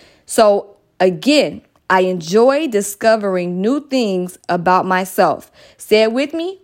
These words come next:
One, two, three. I enjoy discovering new things about myself.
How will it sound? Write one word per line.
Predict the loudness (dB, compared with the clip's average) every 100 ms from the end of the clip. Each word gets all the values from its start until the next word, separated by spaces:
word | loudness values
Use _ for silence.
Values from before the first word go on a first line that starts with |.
| -14
One, | -4 0 0 -2 -8 _ _
two, | -12 -6 -2 0 -2 -6 _ _ -6
three. | 0 0 0 -8 _ _ _ 0
I | 2 2
enjoy | -2 -4 -4 -2 2 2 2 0
discovering | -2 -2 -4 0 0 0 0 0 0 -4
new | -4 0 0 0
things | 0 0 0 -2 -4
about | -4 0 0 0
myself. | -4 -6 -4 -6 -6 _